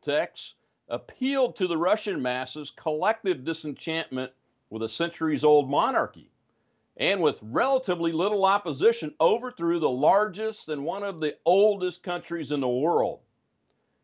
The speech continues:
With little to no proof this everyone is equal concept would ever hold water,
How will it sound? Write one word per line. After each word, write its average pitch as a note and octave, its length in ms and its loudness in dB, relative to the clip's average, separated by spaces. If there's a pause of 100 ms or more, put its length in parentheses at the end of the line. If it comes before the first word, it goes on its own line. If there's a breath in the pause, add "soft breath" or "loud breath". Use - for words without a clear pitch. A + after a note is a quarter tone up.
(180)
With A#2+ 160 -4
little G#3+ 420 0
to G#3 120 -4
no F#3 240 2
proof G#3 460 -4 (120)
this E3 440 -4
everyone G3 560 0
is F3 180 -4
equal F3+ 320 -4
concept G3+ 560 -2
would D3+ 240 2
ever A#3+ 300 2
hold D3+ 260 4
water, F#3 520 2